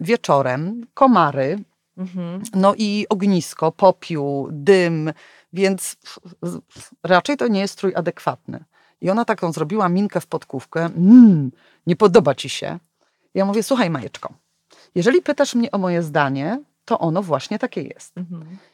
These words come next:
Speaker 1: Jeżeli chcesz, żebym cię pochwaliła, to powiedz, mamo, pochwal mój strój, ja z przyjemnością to zrobię
Speaker 2: Mhm.
Speaker 1: i pochwalę twój strój.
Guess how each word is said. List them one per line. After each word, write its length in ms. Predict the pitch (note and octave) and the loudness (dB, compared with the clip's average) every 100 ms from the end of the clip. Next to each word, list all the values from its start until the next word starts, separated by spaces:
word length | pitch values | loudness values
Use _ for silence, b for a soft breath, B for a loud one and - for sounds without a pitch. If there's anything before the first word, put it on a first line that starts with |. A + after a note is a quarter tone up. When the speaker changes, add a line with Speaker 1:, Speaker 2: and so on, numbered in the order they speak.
| B _ | B _
Speaker 1:
Jeżeli 420 | F3 E3 A3 E4+ | -4 2 4 2
chcesz, 240 | D#4 - A#3+ | 0 -2 -2
żebym 220 | A3 G3 | 0 -4
cię 140 | - | -6
pochwaliła, 800 | G3 F#3 - E3 C#3+ C3 C3 F3+ | -8 -8 -4 -4 -4 -10 -6 -6
to 120 | B3 G3 | -4 -4
powiedz, 340 | G#3 G3+ - | -4 -6 0
mamo, 220 | A3+ C4+ | 2 4
pochwal 400 | - A#3+ - G3+ | 2 -2 0 -2
mój 140 | F3+ F3 | -2 -6
strój, 500 | - - C#3 F3+ A3+ | -10 -8 -6 -8 -10
ja 200 | E3 G3 | -2 0
z 100 | G#3 | 0
przyjemnością 720 | - - E4+ F#4 F#4+ - F4 E4+ | -6 -4 -2 0 -2 -2 -4 -2
to 100 | D4+ | -4
zrobię 380 | F3+ D3+ D3 | -2 -4 -4
Speaker 2:
Mhm. 180 | G3+ F#3 | -8 -8
Speaker 1:
i 60 | C#4+ | -4
pochwalę 360 | - - G3+ | -4 0 -2
twój 220 | F#3 - E3 | -2 -10 -16
strój. 280 | - - | -14 -16